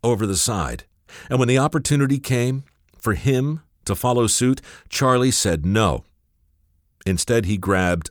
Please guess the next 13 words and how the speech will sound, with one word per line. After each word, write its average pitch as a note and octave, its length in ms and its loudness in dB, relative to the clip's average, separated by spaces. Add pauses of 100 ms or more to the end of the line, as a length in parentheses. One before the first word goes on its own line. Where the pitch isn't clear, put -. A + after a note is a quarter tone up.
another G2 380 -2
customer D#2+ 580 -6
from D#2+ 200 -8
the D2 80 -6
panicked F2 500 -8
crowd B1 460 -8 (340)
and D#2+ 140 -2
insisted E2 580 -2
he C3 240 -4
go B1 380 -6 (500)
in G2 120 0
his D2+ 180 -4
place. - 480 -8